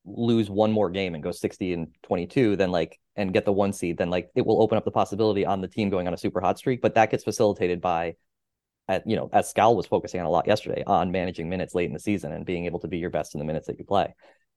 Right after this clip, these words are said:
uh, and not just trying to make, you know, the forty point games are fine, but if you're the, if you end up as the three seed, like, you're just not gonna be the <laughs> M V P. Like, um,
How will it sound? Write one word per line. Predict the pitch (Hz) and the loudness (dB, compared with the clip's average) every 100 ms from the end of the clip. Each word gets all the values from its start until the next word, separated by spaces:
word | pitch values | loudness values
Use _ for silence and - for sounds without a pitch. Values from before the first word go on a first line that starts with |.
| _ | _
uh, | 98 85 - | 0 0 0
and | 92 | -2
not | 87 - | -4 -4
just | 87 | -6
trying | - 98 | -2 -2
to | 87 | -2
make, | 90 - | -4 -4
you | 101 | -6
know, | 65 67 - | -6 -8 -4
the | 98 | -4
forty | - 120 110 | 2 2 4
point | 113 90 | 2 2
games | 101 98 | 0 0
are | 80 | 0
fine, | 107 92 82 | 0 0 0
but | 82 | -4
if | - | -2
you're | 90 | -4
the, | 80 _ - | -4 _ -14
if | - | -4
you | 92 | -2
end | 92 | -2
up | - | -4
as | 78 | -6
the | 80 | -4
three | 110 107 | 0 0
seed, | - 78 | -2 -6
like, | 73 73 - _ _ _ _ _ | -4 -6 -8 _ _ _ _ _
you're | - - 80 | -14 -12 -12
just | - - - | -12 -14 -8
not | 71 73 | -8 -6
gonna | - 78 | -8 -10
be | - | -12
the | - | -8
<laughs> | |
M | 131 | -8
V | - 110 | -6 2
P. | 147 170 143 | 6 8 8
Like, | 135 135 - - - _ | 6 6 2 -20 -20 _
um, | - 107 98 90 | 4 6 6 4